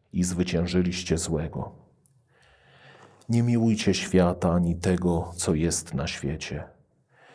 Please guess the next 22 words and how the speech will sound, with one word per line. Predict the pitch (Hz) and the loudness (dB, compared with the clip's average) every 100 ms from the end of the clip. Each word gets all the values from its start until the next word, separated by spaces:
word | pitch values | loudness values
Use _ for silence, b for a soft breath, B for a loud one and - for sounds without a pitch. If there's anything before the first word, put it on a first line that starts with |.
| b b _ | b b _
Jeśli | 95 90 - 98 | 0 0 0 -2
kto | - 107 | 2 4
miłuje | 104 101 107 98 | 4 4 4 4
świat, | 90 - 104 101 98 - - - | 2 0 2 2 0 -8 -12 -6
nie | - 113 | 2 4
ma | 113 101 | 4 4
w | 95 | 2
nim | 90 90 87 - | 4 6 4 0
miłości | 92 87 82 78 - - | -2 0 0 -2 -6 -8
Ojca. | - 71 76 - 82 92 - _ _ _ b b b b b b b b | -6 -6 -6 -6 -8 -10 -16 _ _ _ b b b b b b b b
Wszystko | - - - - 120 | -4 -2 -2 2 4
bowiem, | 120 117 107 | 6 6 6
co | 107 | 6
jest | 104 104 - | 4 4 4
na | 98 | 4
świecie, | 90 - 80 80 - 73 | 4 4 2 2 -4 -2
a | 71 | -2
więc | 85 71 - - - | -2 -2 -4 -6 -4
pożądliwość | 76 78 76 87 90 90 87 - - | -4 -2 -2 0 0 0 -2 -4 0
ciała, | 110 98 98 87 95 - - - | 4 4 4 2 -2 -8 -18 -2
pożądliwość | 87 82 80 85 87 85 - - | 0 0 -2 0 0 0 -4 -2
oczu | - 98 95 82 | 0 2 0 -4